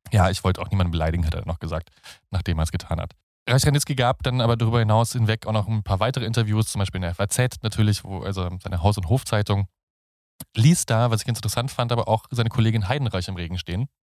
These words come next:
weil wenn man Marcel Reich-Ranitzky eins lassen muss, dann, dass er sich wirklich schützend vor seinen, ja, ähm,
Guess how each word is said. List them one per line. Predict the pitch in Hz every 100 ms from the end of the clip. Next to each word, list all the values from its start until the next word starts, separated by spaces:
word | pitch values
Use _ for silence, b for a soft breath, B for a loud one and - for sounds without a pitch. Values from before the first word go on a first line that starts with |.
| -
weil | 107
wenn | 107
man | 107 104 104
Marcel | 113 110 -
Reich-Ranitzky | 110 - 110 - - 107 -
eins | 117 160 - - _ -
lassen | 123 -
muss, | 120 123
dann, | 117
dass | 110 -
er |
sich | 98 98
wirklich | 101 92
schützend | - 131 - 107 - -
vor | - 107 104
seinen, | 98 95 95 - _ _ _ -
ja, | 107 98 92 -
ähm, | 101 95 98